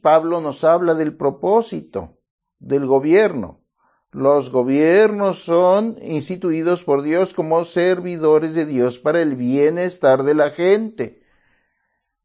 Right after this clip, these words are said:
Ejercitan esto por medio de la espada. Quiere decir que tienen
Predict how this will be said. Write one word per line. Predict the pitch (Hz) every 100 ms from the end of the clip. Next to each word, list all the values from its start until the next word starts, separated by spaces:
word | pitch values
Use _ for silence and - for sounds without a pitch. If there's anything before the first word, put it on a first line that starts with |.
| _
Ejercitan | 143 147 - 143 135 - 185 180 196 196
esto | 220 226 - - 190
por | 139 120
medio | 123 135 156 175
de | 175
la | 170
espada. | 165 - - 170 202 214 214 135 92 82 _ _ _ _
Quiere | - 156
decir | 151 185 180
que | 147
tienen | 160 165 190 180